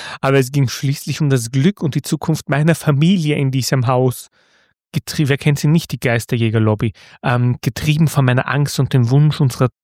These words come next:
unser Zuhause zu einem sicheren Ort zu machen, stimmte ich zu. Damian sollte alles tun, was nötig war, um den Geist loszuwerden. In den folgenden Tagen versuchte Damian, Kontakt mit dem Geist aufzunehmen. Mit Hilfe seines Radios hatte es irgendwann geschafft, Nachrichten zu empfangen.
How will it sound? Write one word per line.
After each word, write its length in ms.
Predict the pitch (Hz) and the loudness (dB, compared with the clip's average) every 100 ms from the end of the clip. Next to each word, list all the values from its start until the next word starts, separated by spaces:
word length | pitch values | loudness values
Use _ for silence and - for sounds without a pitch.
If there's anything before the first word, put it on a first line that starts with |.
| - | -2
unser 240 | 127 123 | -2 0
Zuhause 580 | - 123 127 131 147 139 | -2 -2 0 0 0 -2
zu 140 | - | 0
einem 180 | 127 123 | 2 2
sicheren 480 | 110 143 - 139 123 | 0 -2 -2 0 0
Ort 260 | - 123 - | -2 -6 -8
zu 160 | - 123 | -6 -4
machen, 260 | 117 - - | -4 -6 -14
stimmte 420 | - - 123 - | -6 -2 -2 -2
ich 180 | 117 - | -4 -6
zu. 260 | - 143 - _ _ _ _ _ _ - | -6 -6 -6 _ _ _ _ _ _ -6
Damian 400 | 123 127 139 127 | 0 2 2 2
sollte 260 | 117 110 - | 0 -2 -2
alles 300 | - 135 110 | 0 2 2
tun, 220 | - 127 113 | -2 -2 0
was 160 | 113 | 0
nötig 260 | 135 120 113 | 0 0 0
war, 100 | 110 | -2
um 100 | 107 | 0
den 180 | 113 117 | -2 0
Geist 460 | 123 135 - - | 0 0 0 0
loszuwerden. 840 | 135 139 135 - 135 113 104 107 104 - _ _ _ _ _ - | 4 4 4 0 -2 0 0 -2 -6 -10 _ _ _ _ _ -6
In 120 | 123 | -2
den 100 | 117 | -2
folgenden 560 | - 135 160 151 143 135 | -2 2 2 4 0 0
Tagen 400 | - 123 131 127 | -2 -2 -2 -2
versuchte 560 | 135 110 127 123 127 | -4 -2 -4 -2 -2
Damian, 360 | 110 107 120 110 | 0 0 0 0
Kontakt 480 | - 117 117 - - | -2 -2 -4 -4 -4
mit 160 | 110 | 0
dem 120 | 120 | 0
Geist 320 | 107 107 - - | 0 0 -2 -4
aufzunehmen. 540 | 107 - 117 110 110 - _ _ - | -6 -6 -2 -2 -2 -6 _ _ -6
Mit 140 | 117 | -4
Hilfe 320 | - 156 - | 0 0 2
seines 380 | 143 127 123 - | 0 2 0 0
Radios 480 | 117 131 143 127 - | -2 -2 -2 -4 -4
hatte 180 | 120 135 | -4 -2
es 140 | - | -2
irgendwann 420 | 151 139 127 123 | -2 -2 0 0
geschafft, 560 | 120 120 - 135 - - | -2 -4 -4 -6 -6 -2
Nachrichten 520 | 135 113 117 - 123 | 0 0 -4 -4 -4
zu 120 | - | 0
empfangen. 460 | 123 113 120 117 117 | 0 2 -2 -2 -4